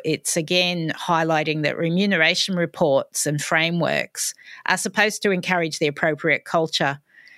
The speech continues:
And back to that E S G comment, when those caves were blown up, the Juukan caves.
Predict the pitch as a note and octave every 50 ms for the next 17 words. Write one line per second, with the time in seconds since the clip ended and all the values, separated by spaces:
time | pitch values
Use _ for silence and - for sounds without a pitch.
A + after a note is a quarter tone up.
0 | - _ _ - - F#3 G3 G3 A#3 A3+ A3 - - G3+ F#3+ F3+ - - F#3+ F#3
1 | F3+ D#3+ E3+ E3 - - F#3+ F#3+ F#3+ F#3 - - F#3+ F3 E3 D#3 C#3+ B2+ - -
2 | - - - _ _ - F3+ F3+ F3 F3 F3 F3 E3+ F3 F3 E3+ D#3+ E3 F3 F3
3 | F3 E3+ E3+ E3 D#3+ - - - F3+ F3 F3 F#3 F#3 F3+ E3+ - - - F#3 F3
4 | F3+ F#3 F3+ F3 F#3 F#3 F3+ E3+ D#3 D3+ - _ _ - D3 D#3 E3 E3 - -
5 | F3 E3 D#3+ - F#3+ F3 E3+ D#3 D3+ E3 E3+ E3+ - -